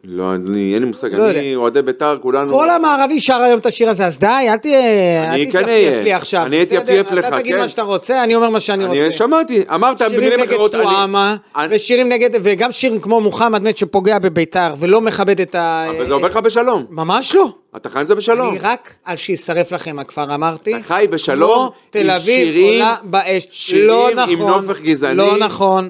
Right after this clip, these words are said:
Speaker 1: נגד מיעוט
Speaker 2: לא.
Speaker 1: בישראל. אגב,
Speaker 2: לא
Speaker 1: שחלק
Speaker 2: נכון.
Speaker 1: מהמיעוט, מהמיעוט הזה
Speaker 2: לא,
Speaker 1: נרצח.
Speaker 2: אתה טועה.
Speaker 1: נרצח בשבעה
Speaker 2: אתה
Speaker 1: באוקטובר.
Speaker 2: טועה.
Speaker 1: וחלק מהמיעוט הזה,
Speaker 2: אתה טועה ומטעה.
Speaker 1: וחלק מהמיעוט הזה
Speaker 2: ויש ערבים
Speaker 1: גם משרת כתף לכתף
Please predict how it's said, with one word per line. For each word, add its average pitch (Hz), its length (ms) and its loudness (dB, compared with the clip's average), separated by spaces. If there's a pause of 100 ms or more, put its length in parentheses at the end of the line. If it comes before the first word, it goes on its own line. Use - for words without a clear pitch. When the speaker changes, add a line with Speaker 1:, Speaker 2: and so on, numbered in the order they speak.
(120)
Speaker 1:
נגד 180 380 0
מיעוט 180 300 4
Speaker 2:
לא. 190 160 2
Speaker 1:
בישראל. 156 500 -2
אגב, 196 160 0
Speaker 2:
לא 202 60 0
Speaker 1:
שחלק 170 240 -4
Speaker 2:
נכון. 170 140 -6
Speaker 1:
מהמיעוט, 160 360 2
מהמיעוט 143 500 0
הזה 127 160 0
Speaker 2:
לא, 123 60 -4 (260)
Speaker 1:
נרצח. 151 360 -2 (120)
Speaker 2:
אתה 165 340 -6 (220)
טועה. 131 480 -10
Speaker 1:
נרצח 120 420 -4
בשבעה 127 240 0
Speaker 2:
אתה 110 80 -2
Speaker 1:
באוקטובר. 113 440 0
Speaker 2:
טועה. 202 280 -2 (140)
Speaker 1:
וחלק 160 340 -2
מהמיעוט 185 420 2
הזה, 156 280 4
Speaker 2:
אתה 175 80 -4
טועה 185 280 -2
ומטעה. 202 600 -2
Speaker 1:
וחלק 165 220 -4
מהמיעוט 190 340 4
הזה 170 200 2
Speaker 2:
ויש 220 260 2
ערבים 214 240 0
Speaker 1:
גם 151 140 2
משרת 175 400 0
כתף 196 340 -2
לכתף 202 340 0